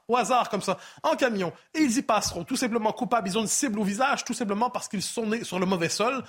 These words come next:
occidentaux donc coupables, ça, ça, ça aurait pu théoriquement radicaliser notre souvenir et non pas le dissiper.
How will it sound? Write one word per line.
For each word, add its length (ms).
occidentaux 640
donc 220
coupables, 420
ça, 180
ça, 200
ça 180
aurait 160
pu 180
théoriquement 600
radicaliser 760
notre 200
souvenir 460
et 40
non 140
pas 120
le 120
dissiper. 460